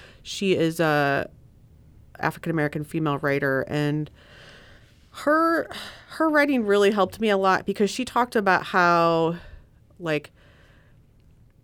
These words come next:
as a, as a white person, like, th-, or that white people need to start looking at what is in their life and start to see it as strange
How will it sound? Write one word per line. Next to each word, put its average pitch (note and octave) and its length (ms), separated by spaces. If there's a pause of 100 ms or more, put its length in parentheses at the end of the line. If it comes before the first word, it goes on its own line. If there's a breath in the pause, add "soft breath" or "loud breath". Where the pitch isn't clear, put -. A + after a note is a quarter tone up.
(220)
as F#3 200
a, - 160
as F#3+ 200
a G3 80
white E3+ 300
person, D#3+ 720 (1700)
like, D3+ 260 (440 loud breath)
th-, - 120
or G3+ 120
that G#3 160
white G#3 240
people A3+ 260
need G3 240
to G3 100
start F3 320
looking F3 400
at D3+ 240
what F3+ 220
is F3 100
in E3+ 200
their F3+ 120
life F3 260
and F3 120
start E3 160
to D#3+ 80
see E3 160
it D3 60
as C#3 100
strange C2 720